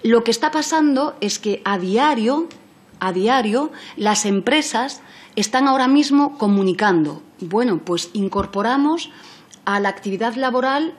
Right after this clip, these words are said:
a una persona a media jornada, la incorporamos otra, eh, a tiempo completo, em,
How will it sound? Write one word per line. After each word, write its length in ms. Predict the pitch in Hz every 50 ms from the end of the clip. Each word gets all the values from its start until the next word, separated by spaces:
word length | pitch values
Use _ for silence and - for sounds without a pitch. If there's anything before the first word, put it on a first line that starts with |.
| - -
a 100 | 185 196
una 260 | 226 254 269 269 262
persona 640 | 262 247 226 - - - 262 254 277 285 311 302 - -
a 100 | 190 185
media 240 | 202 208 226 226 220
jornada, 520 | - 214 196 185 190 165 147 143 143 - - - - - - -
la 100 | 196 202
incorporamos 840 | 202 202 214 202 196 - - 196 202 214 233 262 269 294 - - - - - - - - - -
otra, 500 | 226 247 262 254 277 285 311 330 359 - - -
eh, 200 | 185 180 180 -
a 160 | - 175 170 -
tiempo 240 | 220 233 226 240
completo, 540 | - 220 196 180 - 220 196 - - 139 - - - - - - - - - - - -
em, 720 | 214 214 208 208 202 196 190 185 185 180 180 175 170 165